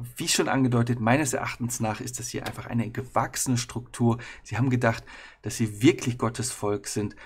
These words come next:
aber es ist von außen immer mehr zu erkennen, dass es sich hier einfach nur um eine menschengemachte Sekte handelt, die ein paar fixe Ideen, ein paar älteren Herren hinterhergelaufen sind, die ihr eigenes Trauma,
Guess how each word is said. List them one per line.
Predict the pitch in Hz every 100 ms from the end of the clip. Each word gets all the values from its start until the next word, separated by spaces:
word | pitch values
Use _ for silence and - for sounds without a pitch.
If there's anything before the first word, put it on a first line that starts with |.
| - -
aber | -
es | -
ist | 120
von | 123 113
außen | 107 120 113 -
immer | 139 156 135
mehr | 113 113 117
zu | -
erkennen, | - - 113 107
dass | - -
es | -
sich | 120
hier | -
einfach | 107 117 117
nur | 113 104
um | -
eine | 107
menschengemachte | 101 107 185 - 123 110 107 -
Sekte | 113 107 - 110 -
handelt, | 113 113 110 - - - -
die | 101
ein | 117
paar | 120
fixe | - - 208 - -
Ideen, | 139 120 120 120 113
ein | 110 107
paar | 90 -
älteren | 147 160 147 127 120
Herren | - 139 139
hinterhergelaufen | 123 120 127 113 107 101 95 104 107
sind, | 107 107 - - -
die | 113
ihr | 104 -
eigenes | 131 156 131 123
Trauma, | - - 107 113 110